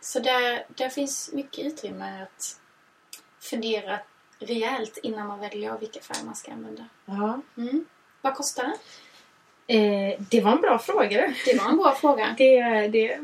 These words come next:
Speaker 2: vet jag faktiskt inte. Det har inte
Speaker 1: Nej.
Speaker 2: skrivit ner
Speaker 1: Vi
Speaker 2: på
Speaker 1: länkar till den så
Speaker 2: något
Speaker 1: kan ni upptäcka
Speaker 2: Ja.
Speaker 1: det själva. Ja, och, eh, jag har faktiskt en mössa till. Vilket är kanske lite konstigt eftersom jag inte stickar så mycket mössor. Men de här två är den, eh,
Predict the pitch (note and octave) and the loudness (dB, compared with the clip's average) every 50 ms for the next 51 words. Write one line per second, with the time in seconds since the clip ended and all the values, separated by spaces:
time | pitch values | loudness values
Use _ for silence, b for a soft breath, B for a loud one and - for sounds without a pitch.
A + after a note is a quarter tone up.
0 | D4 - F#4+ G#3+ G3 F#3+ - D4+ D#4 - E4+ - - - C4+ - - - B3 C4+ | 2 2 2 2 2 -2 -4 -4 -4 -4 -6 -12 -12 -14 -12 -10 -6 -4 -4 -2
1 | D#4+ D4+ - G#3+ G#3 - - A3 G3+ - - A#3+ C4+ C#4 C4 C4 B3 A3 B3 A#3 | -4 -4 -4 -4 -6 -4 -4 -4 -4 -4 0 2 2 4 4 2 0 0 -4 -6
2 | - - G#3+ G#3 G#3+ - - A3 - A#3+ A3+ A3 G#3+ G#3 G#3+ - - - G3 A3 | -4 -2 -2 -2 -2 -2 -4 -6 -4 -4 -2 0 0 0 0 -2 -4 -6 -2 0
3 | A3 A3 - - - - G3+ G3 - - - _ _ B B B B B B B | 2 2 0 -2 -4 -8 -10 -10 -10 -14 -14 _ _ B B B B B B B
4 | B B B A3 G#3+ D4 E4+ E4 B3+ - - - - - - - B3+ A#3+ A3+ A3 | B B B -2 0 2 4 6 4 4 2 -2 -6 -8 -6 0 2 2 4 4
5 | A3 G#3+ - - - A#3+ C#4+ E4+ F#4 F4 E4+ - A#3+ C4 B3+ B3 A#3 - G#3+ G#3 | 2 0 -2 -6 0 2 2 2 2 0 -2 -2 -4 -2 -2 -2 -2 -2 -4 -4
6 | - G4 A4 A4 G#4+ - G#3+ - - _ _ _ _ - C#4 C4 C#4+ A#3 - - | 0 2 2 2 2 0 -4 -6 -10 _ _ _ _ -6 -4 -4 -4 -8 -8 -16
7 | - _ - A#3+ B3+ - _ - C4 C4 C4+ C4+ C4+ - - C#4+ C#4 - - A3 | -20 _ -6 -6 -6 -6 _ -4 -4 -2 -2 -2 -6 -2 -2 -2 -2 -2 -4 -8
8 | G#3+ G#3+ - B3 B3+ B3 - - C#4 C4+ - G3+ - D4 D#4+ - - A#3 A3+ - | -8 -8 -6 -8 -8 -8 -8 -8 -8 -8 -8 -4 -2 -2 -2 -2 -4 -8 -8 -6
9 | F#3+ F#3+ G#3 G#3+ A#3 A#3+ A#3+ A#3+ A#3 - - C#4+ A3 G#3 G3+ G3+ G3 F#3+ - - | -6 -6 -6 -6 -4 -4 -4 -4 -6 -4 -2 -2 0 0 0 -2 -4 -4 -8 -10
10 | _ _ _ b b b b b b b b _ _ - G#3 G#3 G3+ G3 G3 G3 | _ _ _ b b b b b b b b _ _ -4 -4 -4 -4 -6 -10 -10
11 | G3 G3 F#3+ G3 | -10 -10 -10 -12